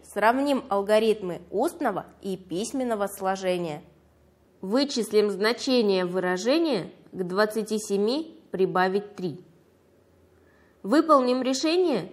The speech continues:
уже знакомым способом. Представим первое слагаемое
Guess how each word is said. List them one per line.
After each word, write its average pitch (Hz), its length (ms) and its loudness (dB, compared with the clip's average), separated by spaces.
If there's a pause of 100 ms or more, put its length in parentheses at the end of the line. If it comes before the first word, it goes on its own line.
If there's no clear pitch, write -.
(120)
уже 208 260 2
знакомым 240 640 2
способом. 185 720 -2 (1300)
Представим 208 800 4
первое 170 540 2
слагаемое 180 880 0